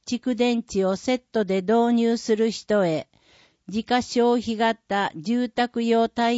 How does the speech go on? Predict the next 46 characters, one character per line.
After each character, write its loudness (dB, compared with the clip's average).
陽 2
光 0
発 -4
電 0
設 -4
備 -4
等 0
導 0
入 0
補 -2
助 2
金 -2
を 0
交 2
付 -4
し -10
ま -4
す。 -20
な 0
お、 -6
フ -6
ィ -2
ッ -10
ト -2
制 0
度 -4
ま -8
た 0
は -4
フ -18
ィ -4
ッ -20
プ -6
制 -2
度 -4
の -4
認 -4
定 -4
を 0
受 -4
け -6
て -6
い -4
る -4
人 -4
は -2